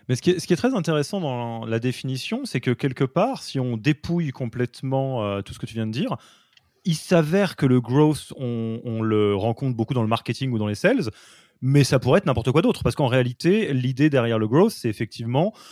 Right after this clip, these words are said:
d'avoir un impact très fort, maîtrisé, avec des efforts qui sont, euh, réduits, minimaux ou, euh, des contraintes budgétaires. Enfin, en réalité, euh, le démarrage, c'est un petit peu ça, c'est de se dire, euh,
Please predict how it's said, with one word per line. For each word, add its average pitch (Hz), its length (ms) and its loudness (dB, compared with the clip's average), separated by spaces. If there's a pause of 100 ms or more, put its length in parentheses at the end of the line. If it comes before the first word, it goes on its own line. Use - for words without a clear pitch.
(140)
d'avoir 127 400 2
un 127 140 0
impact 117 480 -2
très 147 260 -2
fort, 165 680 4
maîtrisé, 143 800 0 (320)
avec 143 500 2
des 127 220 2
efforts 165 400 2
qui 127 160 -6
sont, 165 420 -2
euh, 117 220 4
réduits, 131 520 0
minimaux 143 760 6
ou, 165 280 6
euh, 120 80 6
des 117 140 2
contraintes 147 340 -4
budgétaires. 120 460 -2
Enfin, 107 140 -4
en 98 80 -2
réalité, 110 480 2
euh, 110 80 4 (260)
le 127 80 2
démarrage, 135 460 4
c'est - 80 -2
un 123 80 0
petit 120 160 -8
peu 160 100 2
ça, 143 160 2
c'est 113 140 -4
de - 20 -14
se 120 120 -4
dire, 123 360 2 (300)
euh, 123 100 4